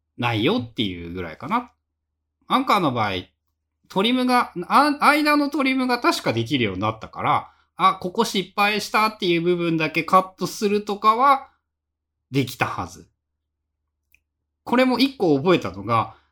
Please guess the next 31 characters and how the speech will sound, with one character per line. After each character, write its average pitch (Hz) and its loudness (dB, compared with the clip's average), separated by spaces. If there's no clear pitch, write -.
ま 156 -2
あ、 - -2
春 269 6
菜 151 0
と 123 -4
二 196 0
人 233 0
の 175 -2
環 190 -2
境 196 -2
だ 202 0
か 180 -2
ら 160 0
っ - -10
て 151 -4
い 147 -2
う 139 -6
前 165 0
提 175 -4
な 180 -2
ん 170 -2
だ 135 -4
け 139 -8
ど、 185 -4
後 214 0
か 175 0
ら 156 2
直 151 0
す 151 -8
よ 127 -2
り、 165 -4